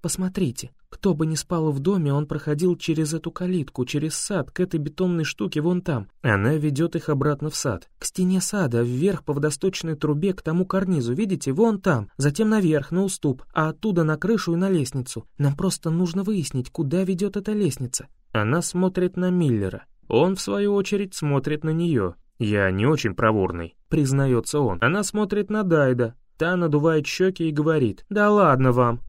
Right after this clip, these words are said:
Они возвращаются в дом и поднимаются в мансардные комнаты. И точно,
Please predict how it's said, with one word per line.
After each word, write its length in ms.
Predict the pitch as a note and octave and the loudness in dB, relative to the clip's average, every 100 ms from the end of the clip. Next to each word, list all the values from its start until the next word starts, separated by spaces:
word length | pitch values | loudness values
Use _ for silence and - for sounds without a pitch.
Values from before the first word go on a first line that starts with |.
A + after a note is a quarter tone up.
| - _ | -16 _
Они 340 | - G#2+ A2 F3+ | 0 2 2 2
возвращаются 840 | D#3 C3+ C#3 - E3+ E3 D3 C3+ | 2 2 -2 0 2 2 2 -2
в 80 | A2+ | -2
дом 280 | A2+ F3 E3+ | 0 0 0
и 40 | |
поднимаются 720 | D#3 C3 B2+ C#3+ E3 D#3+ - | -2 0 2 2 0 -2 -2
в 80 | C3+ | 0
мансардные 680 | C#3 C#3 B2+ D3 C#3+ D3+ D#3+ | 0 0 0 -2 0 -2 -4
комнаты. 600 | - D#3 A2 F2+ F2 - - _ _ _ _ _ _ | -2 0 0 -2 -8 -16 -18 _ _ _ _ _ _
И 120 | C#3+ | -4
точно, 580 | C#3+ - G3 B2+ - A2 | -4 0 0 0 -6 -12